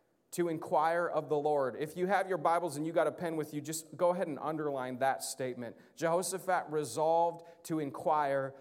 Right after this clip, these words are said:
of the Lord, and he proclaimed a fast for all Judah. The people of Judah came together to seek help from the Lord. Indeed, they came from every town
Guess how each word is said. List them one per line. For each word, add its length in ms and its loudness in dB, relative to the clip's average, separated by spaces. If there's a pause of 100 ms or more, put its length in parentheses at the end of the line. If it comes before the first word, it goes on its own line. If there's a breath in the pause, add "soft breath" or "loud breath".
(140 loud breath)
of 200 2
the 80 4
Lord, 500 2 (240 loud breath)
and 140 -2
he 120 -4
proclaimed 460 -4
a 60 0
fast 600 0
for 200 -4
all 240 4
Judah. 420 -4 (640 soft breath)
The 80 -4
people 340 -2
of 120 0
Judah 280 0
came 300 -4
together 400 0
to 180 -6
seek 340 -6
help 240 0
from 180 -8
the 80 2
Lord. 460 2 (200 loud breath)
Indeed, 460 -2
they 80 6
came 260 -4
from 260 -6
every 360 0
town 580 -4